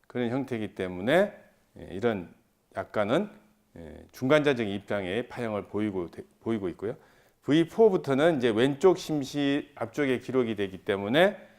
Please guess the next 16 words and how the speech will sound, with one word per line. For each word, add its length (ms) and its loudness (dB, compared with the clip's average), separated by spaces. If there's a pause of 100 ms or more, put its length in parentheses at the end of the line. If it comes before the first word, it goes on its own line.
(320)
우리가 240 2
보통 380 -4
보는 300 -2
정상적인 760 -2
심전도와 920 0 (240)
유사한 420 -2 (420)
큐알에스 400 0
웨이브가 400 -4
굉장히 260 -6
크게 240 -6
나타나는 480 -6
그런 320 -4 (360)
파형을 440 -8
볼 160 -12
수가 340 -6
있습니다. 520 -8